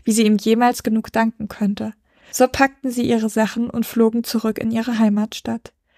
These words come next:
In den folgenden Wochen kümmerten sie sich gemeinsam um ihren Vater und halfen, ihn zu pflegen. Und obwohl ihre Beziehung erst am Anfang stand,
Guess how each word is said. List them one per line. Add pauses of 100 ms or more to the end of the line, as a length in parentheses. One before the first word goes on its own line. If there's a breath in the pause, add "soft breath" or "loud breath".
(160 soft breath)
In
den
folgenden
Wochen
kümmerten
sie
sich
gemeinsam
um
ihren
Vater
und
halfen, (340 loud breath)
ihn
zu
pflegen. (360 soft breath)
Und
obwohl
ihre
Beziehung
erst
am
Anfang
stand,